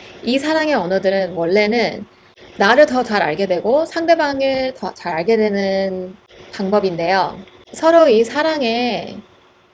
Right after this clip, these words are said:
표현법을 모르면 서로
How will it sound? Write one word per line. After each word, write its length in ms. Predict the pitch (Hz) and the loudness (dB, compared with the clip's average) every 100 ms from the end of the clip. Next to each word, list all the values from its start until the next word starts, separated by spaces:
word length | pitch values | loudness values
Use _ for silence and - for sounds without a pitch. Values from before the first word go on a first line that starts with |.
| - | -8
표현법을 580 | 339 330 330 294 277 254 | 0 0 2 2 4 2
모르면 560 | 165 170 185 220 226 - - - _ _ _ _ | 0 -2 -2 -2 -2 -6 -18 -20 _ _ _ _
서로 600 | - 311 311 294 277 | 0 2 4 6 6